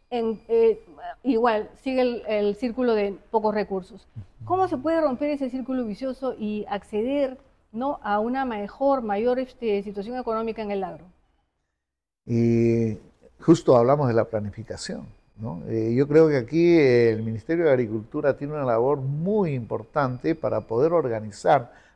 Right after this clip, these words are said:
Speaker 2: las ventanas de oportunidad de los cultivos que tienen en el mercado,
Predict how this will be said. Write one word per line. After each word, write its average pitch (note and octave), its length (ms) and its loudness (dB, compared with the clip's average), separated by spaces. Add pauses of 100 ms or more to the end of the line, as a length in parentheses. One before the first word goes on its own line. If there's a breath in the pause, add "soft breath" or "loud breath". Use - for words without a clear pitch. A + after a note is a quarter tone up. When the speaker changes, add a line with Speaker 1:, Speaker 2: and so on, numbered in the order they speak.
Speaker 2:
las B2 160 2
ventanas C#3 760 2
de C3+ 80 4
oportunidad A#2+ 800 0
de G#3 60 2
los D#3 120 2
cultivos C#3 440 0
que A#2+ 80 -4
tienen E3 260 -8
en D#3 60 -4
el C3 80 -4
mercado, B2 460 2